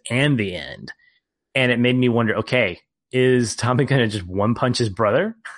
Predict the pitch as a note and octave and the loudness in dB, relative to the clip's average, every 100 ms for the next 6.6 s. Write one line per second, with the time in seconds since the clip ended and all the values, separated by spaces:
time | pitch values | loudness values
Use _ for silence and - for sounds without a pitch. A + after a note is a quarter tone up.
0 | - F5+ E5 - _ - C#3+ A#2+ A#2 G2+ | -14 -14 -14 -18 _ -2 0 0 -4 -2
1 | A2+ F#3+ C#4+ - _ _ _ C#3+ C#3 A3+ | 2 2 0 -6 _ _ _ -2 0 0
2 | C#4 C#3 C3 F#3+ D3+ B2+ A#2 A#2 A2 - | 2 2 4 2 0 0 2 0 -2 -12
3 | _ - A#2+ B2+ A2+ G#2+ G#2 - _ _ | _ -4 0 2 2 0 -6 -20 _ _
4 | _ _ _ A#2+ B2 D3 A2 F#3 E3 A2 | _ _ _ -2 2 2 2 2 2 2
5 | - F#2+ F#2 F#3+ B2 D2 - - - - | 0 -4 -2 -2 -2 -6 -12 -20 -20 -20
6 | _ _ - A#2+ A2 G#2+ | _ _ -2 2 4 2